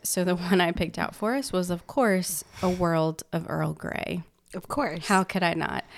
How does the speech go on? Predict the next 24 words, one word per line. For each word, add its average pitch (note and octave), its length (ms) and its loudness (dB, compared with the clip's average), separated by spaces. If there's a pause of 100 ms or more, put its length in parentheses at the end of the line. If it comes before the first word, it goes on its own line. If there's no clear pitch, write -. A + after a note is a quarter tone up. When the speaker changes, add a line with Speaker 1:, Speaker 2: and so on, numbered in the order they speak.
(340)
Speaker 1:
Um, E3+ 400 2
and E3+ 120 0
so F3+ 100 -2
the E3+ 120 2
one E3+ 160 4
that E3 100 0
we're E3+ 160 0
drinking E3 640 -2
is E3+ 840 -2 (100)
Duchess E3 440 -4
Fog, E3 500 2 (540)
which F#3 240 -2
is E3 440 2
an E3+ 180 2
Earl F3 260 4
Grey E3 320 0
base, G#3 600 0 (400)
black F#3 360 0
tea B3 440 -2
with F3 300 2
lavender G#3+ 680 2
and F3+ 260 4
creamy F#3 480 4
vanilla. F3+ 600 0